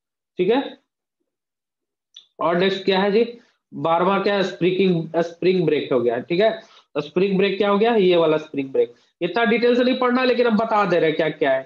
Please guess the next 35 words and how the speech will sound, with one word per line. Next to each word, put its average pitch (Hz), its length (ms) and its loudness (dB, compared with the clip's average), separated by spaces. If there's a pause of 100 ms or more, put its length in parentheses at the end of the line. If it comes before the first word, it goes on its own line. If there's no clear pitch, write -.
ठीक 190 100 4
है। 196 100 0 (460)
तेरह 202 220 2
नंबर 220 220 0
में 220 160 2
क्या 220 140 0
है, 247 140 0 (320)
Mirror। 170 380 2
Mirror 190 260 2
किधर 214 240 2
है 220 80 2
जी, 233 100 2 (1080)
ये 175 100 2
क्या 208 140 0
है, 220 140 -2
पीछे 196 260 0
mirror 180 300 2
है, 127 100 -4
ठीक - 580 -14
है। 185 140 2
यहाँ 156 180 2
पे 156 100 -2
देखो, 139 320 -4 (440)
ये 165 120 0
क्या 208 160 0
है, 226 140 2 (160)
पीछे 185 280 0
split 196 400 -2
के 214 80 0
पीछे 190 280 -2
रहता 170 220 0
है 170 100 2
mirror, 139 280 2
ठीक 185 220 -2
है। 240 100 -2